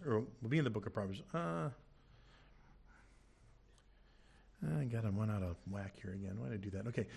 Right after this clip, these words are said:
"An angry man stirs up strife, and a furious man abounds in transgression." Proverbs twenty-nine twenty-two.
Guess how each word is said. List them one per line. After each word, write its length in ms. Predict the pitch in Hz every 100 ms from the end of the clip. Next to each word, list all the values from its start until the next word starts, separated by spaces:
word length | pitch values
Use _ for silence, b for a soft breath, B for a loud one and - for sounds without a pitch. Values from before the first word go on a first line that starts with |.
| B B
"An 140 | 135 147
angry 260 | 214 233
man 220 | 208 202 196
stirs 340 | - 208 190
up 140 | 185
strife, 400 | - - 175 147
and 100 | 135
a 40 | 123
furious 520 | - 185 226 180 -
man 180 | 147 143
abounds 720 | 113 - 131 190 214 190 170
in 100 | 160
transgression." 840 | - 160 165 120 123 143 117 95
Proverbs 380 | 113 123 113 104
twenty-nine 560 | - 151 190 165 156 147
twenty-two. 520 | 143 131 117 113